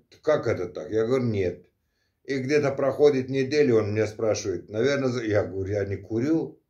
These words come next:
я и не курил». И он тоже на меня посмотрел, бросил сигареты курить. Вот. И я ему когда сказал, я говорю: «Зачем какие-то таблетки, какие-то?» Бросили все, понимаете, сила воли нужна. На все надо сила воли.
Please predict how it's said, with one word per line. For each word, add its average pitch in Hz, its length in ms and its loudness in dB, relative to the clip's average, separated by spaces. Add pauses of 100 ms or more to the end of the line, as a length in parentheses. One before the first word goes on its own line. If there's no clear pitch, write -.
я 95 160 -2
и 98 60 0
не 98 80 -6
курил». 117 480 -2 (300)
И 135 80 -4
он 185 240 6
тоже 180 320 6
на 147 100 0
меня 147 280 4
посмотрел, 143 680 0
бросил 147 480 2
сигареты 123 540 0
курить. 82 340 -12 (920)
Вот. 104 540 4 (140)
И 127 100 -4
я 165 160 8
ему 156 200 2
когда 147 280 0
сказал, 165 300 0
я 120 100 0
говорю: 107 240 -4
«Зачем 147 580 0
какие-то 165 360 -4
таблетки, 135 460 0
какие-то?» 110 440 -4
Бросили 151 640 6
все, - 180 -10
понимаете, 170 560 -4
сила 185 400 0
воли 123 480 0
нужна. 87 480 -12 (1080)
На 151 220 4
все 247 380 4
надо 202 420 2
сила 160 360 4
воли. 120 500 -2